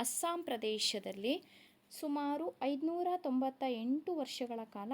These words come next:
ಆಳ್ವಿಕೆ ನಡೆಸಿದಂತಹ ರಾಜವಂಶ ಅಹೋಮ್ ರಾಜವಂಶ. ಈ ಒಂದು ರಾಜಮನೆತನದ ಆಳ್ವಿಕೆ ಪ್ರಾರಂಭಿಸಿದವರು ಶಾನ್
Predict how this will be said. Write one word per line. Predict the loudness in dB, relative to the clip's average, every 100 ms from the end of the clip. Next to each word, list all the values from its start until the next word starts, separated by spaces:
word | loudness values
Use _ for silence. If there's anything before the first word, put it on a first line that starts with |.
| -4
ಆಳ್ವಿಕೆ | -2 -2 -2 0 0
ನಡೆಸಿದಂತಹ | 2 -2 -4 -4 -4 -8 -6 -2 0
ರಾಜವಂಶ | -2 -2 -2 -2 -6 -4 -4 -4 -16 -12 0
ಅಹೋಮ್ | 2 4 4 2
ರಾಜವಂಶ. | -4 -4 -6 -4 -6 -4 -6 -6 -20 -18 -4
ಈ | 2 2
ಒಂದು | 2 2 2
ರಾಜಮನೆತನದ | 0 0 0 2 2 2 0 2 0 0
ಆಳ್ವಿಕೆ | 0 0 -2 -2 -4
ಪ್ರಾರಂಭಿಸಿದವರು | -2 -2 0 -2 -2 -4 -4 -4 -2 -2
ಶಾನ್ | -2 -4 -2 -2 -2